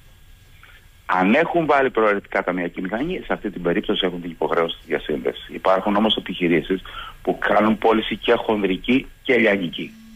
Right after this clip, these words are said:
Αυτές οι επιχειρήσεις έχουν τα γνωστά προγράμματα, <clears throat> τα εμπορικά προγράμματα που χρησιμοποιούν για την έκδοση των παραστατικών τους και χονδρικής και λιανικής.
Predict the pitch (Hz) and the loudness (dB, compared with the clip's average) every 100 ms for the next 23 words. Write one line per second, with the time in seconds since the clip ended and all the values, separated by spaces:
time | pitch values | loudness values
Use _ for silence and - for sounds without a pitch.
0 | - - - - - - - - - 123 | -20 -20 -20 -20 -20 -10 -8 -6 -4 0
1 | 117 120 120 131 127 139 143 127 127 123 | 0 2 2 2 2 2 2 2 4 4
2 | 147 143 135 123 131 139 139 139 139 - | 2 2 2 4 2 2 0 2 0 0
3 | 151 - 110 - - _ - - - 113 | -8 -6 -8 -10 -20 _ -20 -20 -2 0
4 | 107 107 104 113 113 104 104 117 120 123 | 2 2 2 2 2 2 2 2 0 -4
5 | - - - 98 90 90 117 123 - - | -8 -10 -6 -4 -2 0 2 0 -6 -20
6 | _ _ - 98 98 104 113 113 107 - | _ _ -6 -2 0 2 2 0 -4 -2
7 | 95 95 87 90 - - 101 110 - - | 2 2 0 -4 -6 0 0 0 -4 -6
8 | - - - _ _ _ 135 - 110 98 | -10 -20 -20 _ _ _ -2 0 0 0
9 | 101 131 139 - 131 117 101 92 - - | 0 0 0 0 2 2 0 -4 -10 -10